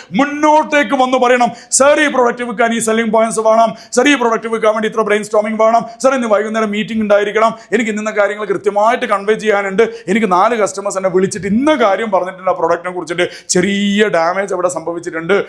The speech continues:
എന്ന് പറയാൻ പറ്റുന്ന ലെവലിലേക്ക് വരണം. അല്ലെങ്കിൽ you are into passive. ഇനി അടുത്തത് അഗ്രസീവ് പാസീവ് എന്ന് പറയും.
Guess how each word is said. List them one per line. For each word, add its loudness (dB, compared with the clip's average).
എന്ന് -2
പറയാൻ -10
പറ്റുന്ന -20
ലെവലിലേക്ക് -18
വരണം. -2
അല്ലെങ്കിൽ 0
you 0
are 4
into -6
passive. 0
ഇനി 2
അടുത്തത് 2
അഗ്രസീവ് 0
പാസീവ് -2
എന്ന് -2
പറയും. 0